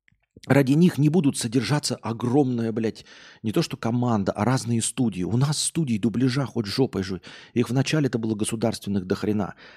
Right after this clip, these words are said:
А сейчас каждый, э, кто во что гораст, три переводчика. Я бы сам устроился куда-нибудь еще, просто чтобы свой голос подарить какому-нибудь сериальному герою. С удовольствием. Предлагайте мне, я озвучу, накроюсь одеялом, чтобы не было никаких других звуков,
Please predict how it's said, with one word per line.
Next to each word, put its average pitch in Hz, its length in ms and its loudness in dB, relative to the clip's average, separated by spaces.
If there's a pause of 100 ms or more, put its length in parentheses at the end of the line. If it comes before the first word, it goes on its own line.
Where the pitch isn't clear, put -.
А 98 120 -2
сейчас 131 560 0 (640)
каждый, 139 580 6
э, 131 200 -4
кто - 180 0
во 135 80 2
что 139 180 0
гораст, 123 360 0
три 120 140 -2
переводчика. 117 500 -2
Я 117 120 2
бы 123 80 -2
сам 127 200 -2
устроился 110 480 -2
куда-нибудь 101 440 -4
еще, - 300 -2 (300)
просто 117 280 -2
чтобы 131 400 -8
свой 123 220 4
голос 120 280 2
подарить 107 340 0
какому-нибудь 107 500 0
сериальному 104 480 2
герою. 98 340 2
С - 60 -10
удовольствием. 110 520 -4
Предлагайте 107 520 2
мне, 113 220 0
я 98 160 4 (840)
озвучу, 117 460 0
накроюсь 107 400 0
одеялом, 110 380 2
чтобы 101 240 0
не 107 100 2
было 98 140 4
никаких 98 320 0
других 101 300 2
звуков, 110 360 -2